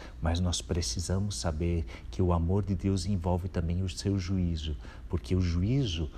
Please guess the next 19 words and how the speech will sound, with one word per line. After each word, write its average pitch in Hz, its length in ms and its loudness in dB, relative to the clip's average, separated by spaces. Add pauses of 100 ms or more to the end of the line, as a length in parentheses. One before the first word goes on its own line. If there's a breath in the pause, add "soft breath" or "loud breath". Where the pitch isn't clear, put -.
(200 loud breath)
põe 87 220 2
um 90 60 2
ponto 95 380 0
final 80 560 -2 (280 loud breath)
naquilo 87 360 0
que 85 160 -4
não 82 160 0
tem 82 180 -2
nada 82 360 0
a - 20 0
ver 73 200 -2
com - 180 -6
o 80 80 2
amor 76 280 0
de 90 100 -2
Deus. 76 440 0 (260 loud breath)
No 98 100 8
caso 92 360 10
aqui, 113 400 4